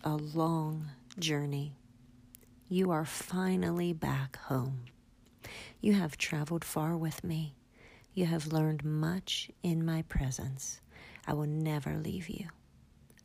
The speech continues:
I will always guide you home.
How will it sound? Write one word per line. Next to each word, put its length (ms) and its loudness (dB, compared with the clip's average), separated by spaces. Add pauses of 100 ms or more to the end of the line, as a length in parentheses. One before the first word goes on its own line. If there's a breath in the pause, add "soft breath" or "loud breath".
I 120 4
will 220 -4 (180)
always 800 0 (100)
guide 420 -2
you 300 -6 (140)
home. 480 -6